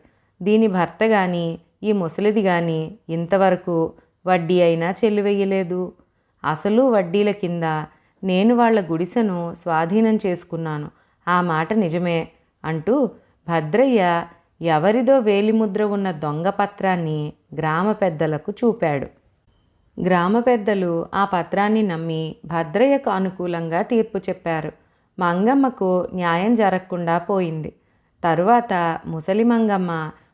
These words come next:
మరొక చోట గుడిసె వేసుకుని పూర్వంలాగే పూలు అమ్ముకుంటూ కాలక్షేపం చేయసాగింది. కొద్ది రోజులు ఇలా గడిచాయి. భద్రయ్య మంగమ్మ గుడిసె ఉన్న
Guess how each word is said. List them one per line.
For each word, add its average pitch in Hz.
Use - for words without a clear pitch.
మరొక 170
చోట 202
గుడిసె 160
వేసుకుని 202
పూర్వంలాగే 196
పూలు 240
అమ్ముకుంటూ 202
కాలక్షేపం 180
చేయసాగింది. 175
కొద్ది 202
రోజులు 185
ఇలా 175
గడిచాయి. 175
భద్రయ్య 175
మంగమ్మ 180
గుడిసె 185
ఉన్న 208